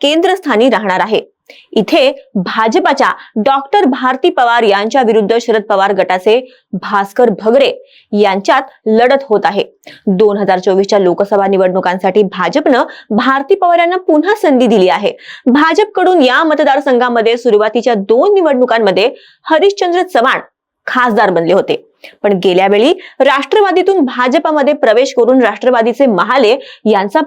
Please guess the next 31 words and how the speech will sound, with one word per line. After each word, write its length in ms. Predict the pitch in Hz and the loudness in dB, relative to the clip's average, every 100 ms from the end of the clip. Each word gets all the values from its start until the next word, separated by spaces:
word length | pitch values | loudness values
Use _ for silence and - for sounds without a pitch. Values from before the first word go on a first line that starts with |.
| - | -2
पराभव 460 | 240 214 294 240 262 | 0 2 2 2 0
केला 240 | - 190 | 0 0
गेला 200 | 175 165 | 0 0
होता. 220 | 196 170 156 - _ - - - | 0 0 -4 -6 _ -20 -10 -6
आता 200 | 220 254 | 0 0
दिंडोरीचा 540 | 240 240 277 294 294 | 2 2 2 2 0
हा 100 | 277 | 0
मतदारसंघ 640 | 254 247 262 262 269 262 | 0 0 0 0 0 2
महत्वाचा 680 | 294 240 185 240 269 311 311 | 2 0 -2 -2 0 -2 -2
का 160 | 339 349 466 | -2 0 0
आहे? 200 | 320 226 - _ _ _ _ _ - | 2 0 -2 _ _ _ _ _ -2
कोण 220 | 320 392 | 0 2
आहेत 400 | 392 320 294 302 | 2 0 -2 0
या 180 | 277 262 | 0 0
भारती 400 | 233 233 214 247 | -2 -4 -4 -4
पवार 360 | 262 233 220 277 - - | -2 0 0 -2 -8 -6
आणि 200 | 233 269 | -2 -2
शरद 320 | - 311 311 | 0 0 0
पवार 260 | 330 330 330 | 0 0 2
गटासाठी 540 | 247 233 277 277 208 240 | 0 0 0 0 0 -2
हा 140 | 233 | 0
मतदारसंघ 640 | 220 190 214 277 294 226 196 269 _ _ _ - | 0 0 0 0 0 2 2 0 _ _ _ 0
का 140 | 311 | 0
महत्वाचा 500 | 240 226 208 180 196 | 2 0 0 0 0
आहे, 140 | 208 - - _ - | -2 -4 -8 _ -2
यावर 280 | 208 196 294 | 0 0 0
चर्चा 320 | 254 185 196 | 0 0 0
करूया. 260 | 196 170 - _ _ _ _ _ 220 | 0 0 -4 _ _ _ _ _ -2
नमस्कार, 400 | 202 196 208 202 | 0 0 0 -2
मी 80 | |
प्राची. 380 | 202 175 180 294 | -2 -4 -2 -6